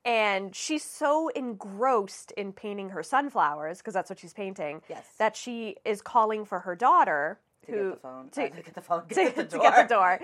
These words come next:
Speaker 2: Sorry.
Speaker 1: Um, and her daughter's, like, meanwhile, her daughter's, like, surfing the internet in the
Speaker 2: Yeah.
Speaker 1: kitchen, like, looking up trips to Europe or something, and she's like, "No, I'm, like, I'm doing something."
Speaker 2: Yeah.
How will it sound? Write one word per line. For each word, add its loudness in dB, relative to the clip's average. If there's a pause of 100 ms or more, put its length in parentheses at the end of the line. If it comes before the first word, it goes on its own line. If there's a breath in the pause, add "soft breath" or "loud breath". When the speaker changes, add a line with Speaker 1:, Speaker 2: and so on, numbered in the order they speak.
Speaker 2:
Sorry. 2
Speaker 1:
Um, 8
and 2
her 0
daughter's, 6
like, 0
meanwhile, 2
her -6
daughter's, 2
like, -4
surfing -4
the -8
internet -6 (220)
in -8
the -6
Speaker 2:
Yeah. -4
Speaker 1:
kitchen, -4
like, -10
looking -10
up -10
trips -14
to -10
Europe -4
or -6
something, -10
and -12
she's -14
like, -8
"No, 0
I'm, -8
like, -12 (200)
I'm -12
doing -4
something." -6 (220 soft breath)
Speaker 2:
Yeah. -6